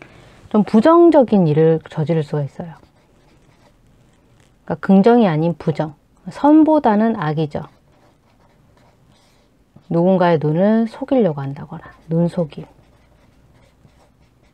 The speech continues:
또는, 어, 어떤 사기, 또 범죄.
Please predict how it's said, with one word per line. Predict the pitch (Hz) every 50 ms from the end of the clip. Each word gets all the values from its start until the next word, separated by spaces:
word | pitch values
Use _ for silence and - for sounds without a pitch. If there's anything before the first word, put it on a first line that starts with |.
| _ _ _ _ _ -
또는, | 165 165 160 170 185 202 214 226 233 233 240 240 _ _ _ -
어, | 165 151 147 156
어떤 | 147 - - 160
사기, | - - - - 233 - - 202 - - _ _ _ _ _ _ _ _ _ _ _ _ _ _ _ _ _ _ _ _ _ - - _ _ _ _
또 | - 180 165 147
범죄. | - - 165 160 160 160 160 156 165 170 160 147